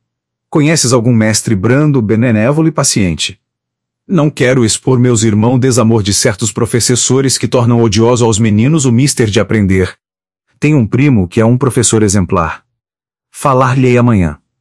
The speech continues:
Sobre a entrada de teu irmão na sua escola, e, na semana vindoura, pode o menino começar o trabalho. Mas mudando de assunto, qual a razão do teu afastamento de minha casa? Lá ninguém tem ofendeu.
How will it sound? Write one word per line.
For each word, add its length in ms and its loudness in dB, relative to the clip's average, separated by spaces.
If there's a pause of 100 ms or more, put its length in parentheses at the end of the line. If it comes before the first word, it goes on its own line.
(400)
Sobre 360 0
a 20 0
entrada 400 0
de 80 0
teu 180 0
irmão 300 2
na 80 2
sua 180 0
escola, 580 -2 (360)
e, 220 0
na 120 0
semana 380 0
vindoura, 520 0 (120)
pode 220 0
o 40 2
menino 280 2
começar 440 0
o 60 0
trabalho. 540 -2 (840)
Mas 220 0
mudando 420 0
de 100 -2
assunto, 480 0
qual 380 -2
a 60 0
razão 400 0
do 100 -2
teu 180 0
afastamento 640 0
de 120 -2
minha 200 2
casa? 460 -6 (680)
Lá 140 0
ninguém 340 2
tem 140 0
ofendeu. 560 -2